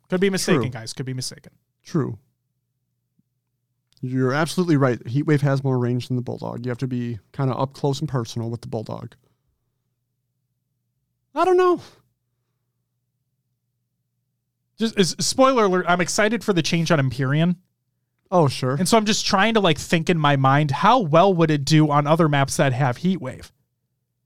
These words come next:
Speaker 1: But we, we can talk about that another time, too. Um, but, yes, you talked about a counter, an actual counter, not a timer,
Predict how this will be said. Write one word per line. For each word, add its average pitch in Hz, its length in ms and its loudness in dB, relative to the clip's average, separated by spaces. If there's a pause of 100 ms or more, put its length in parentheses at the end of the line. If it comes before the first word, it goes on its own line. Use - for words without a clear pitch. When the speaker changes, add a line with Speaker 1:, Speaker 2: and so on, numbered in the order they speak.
(320)
Speaker 1:
But 143 120 0
we, 190 120 4
we 202 140 4
can 208 100 4
talk 147 220 2
about 127 180 2
that 117 180 -4 (220)
another 123 260 -2
time, 117 200 -8
too. - 200 -14 (380)
Um, 156 600 4 (880)
but, 214 420 0 (1040)
yes, 214 440 2 (180)
you 175 120 -2
talked 196 280 2
about 175 160 4
a 165 40 2
counter, 180 600 2
an 175 80 2
actual 185 480 2
counter, 156 320 -2
not 156 220 2
a 143 40 -4
timer, 196 520 2